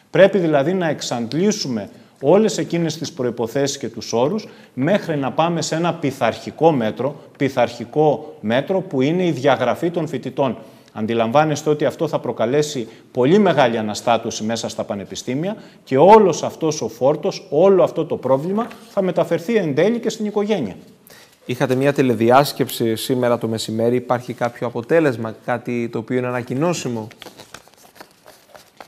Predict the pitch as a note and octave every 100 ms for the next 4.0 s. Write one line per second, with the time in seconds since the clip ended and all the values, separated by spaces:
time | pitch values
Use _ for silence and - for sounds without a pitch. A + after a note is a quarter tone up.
0 | _ - - D#3+ F3 E3 E3 E3+ D#3+ C#3+
1 | C3 B2 A2+ C#3 D3+ D3+ D3 - C3 B2
2 | A#2 A2+ A2+ G#2+ G#2+ G#2+ G#2 G2+ - -
3 | A2 A#2+ B2 B2 - - A2+ G#2+ G#2